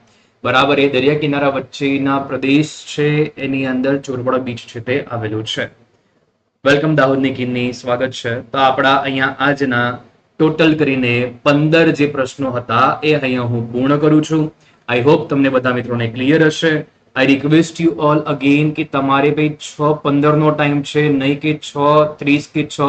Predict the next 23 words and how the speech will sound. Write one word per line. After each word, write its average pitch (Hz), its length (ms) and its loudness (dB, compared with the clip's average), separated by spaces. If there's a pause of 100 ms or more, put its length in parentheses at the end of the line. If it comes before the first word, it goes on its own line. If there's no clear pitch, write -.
(260)
ચાલીસ 143 360 0
પિસ્તાલીસ 143 560 -2
નો. 156 80 0 (760)
રેગ્યુલર 139 640 2 (120)
સમયગાળો 151 520 2 (140)
છ - 40 -14 (280)
પંદર 147 320 0 (100)
નો 147 140 -2
છે, 175 100 -4
તો 196 140 -4
at 156 120 -6
least 165 200 -6
તમે 160 240 -6
પાંચ 165 320 0
મિનિટ, 156 240 -4
દસ 143 200 0
મિનિટ 147 280 -2
મોડા 139 240 2
આવો 139 240 0 (160)
તો 156 80 -4 (160)
સમજ 151 260 -2 (140)
આવે. 135 160 -2 (540)
દરેક 160 260 2